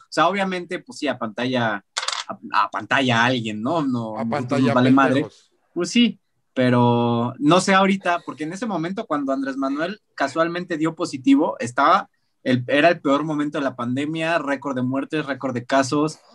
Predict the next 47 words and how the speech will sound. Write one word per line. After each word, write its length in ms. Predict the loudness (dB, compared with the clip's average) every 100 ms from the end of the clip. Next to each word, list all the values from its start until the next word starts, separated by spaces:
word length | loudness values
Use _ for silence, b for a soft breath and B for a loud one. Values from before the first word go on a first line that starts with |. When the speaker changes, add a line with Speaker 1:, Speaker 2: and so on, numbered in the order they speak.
| _
Speaker 1:
de 120 | -6
que 100 | 0
las 140 | 2 2
vacunas 420 | 0 2 2 4
no, 460 | 4 4 4 2 0
o 100 | -4
sea, 220 | -4 -6
se 100 | -6
aplazaron. 640 | -6 -4 0 0 2 0 -4
Entonces, 200 | -8 -4
casualmente, 580 | -2 2 0 0 -4 2
¡ah, 340 | 4 6 4
positivo!, 480 | 2 -10 -6 -6 -6
¿no? 240 | -8 -8 -6
Uh, 200 | -8 -8
qué 120 | -8
coincidencia. 640 | -4 0 0 2 0 -4 _ b b 2
Ahorita 320 | 4 4 4
lo 100 | 0
que 100 | -4
yo 60 | -4
estoy 160 | -6
esperando 400 | -8 -2 0 0
es 100 | -4
que, 280 | -8 -8 -6
¿qué 140 | -6 -4
pedo? 480 | -2 0 -2 -4 _
¿Por 160 | -8 -4
qué 160 | -2 -2
de 100 | -2
pronto 300 | -4 -6 -6
este 160 | -4
güey 560 | -2 2 2 2 0 -6
es 140 | -10 -6
positivo? 640 | -4 -4 2 6 6 4 b b b b
Ahora, 420 | 4 6 4 0 _ _ -14
estaba 440 | -2 2 4 4
el 120 | 2 -6
general 400 | -6 -2 -2 -2
este 240 | -6 -10
que 80 | -10
estaba 220 | -2 2
en 40 |
la 60 | 2
Speaker 2:
Salgado 300 | 4 4 4 4
Speaker 1:
conferencia. 240 | 2 0 0
Speaker 2:
Macedonio. 480 | 2 2 -2 -6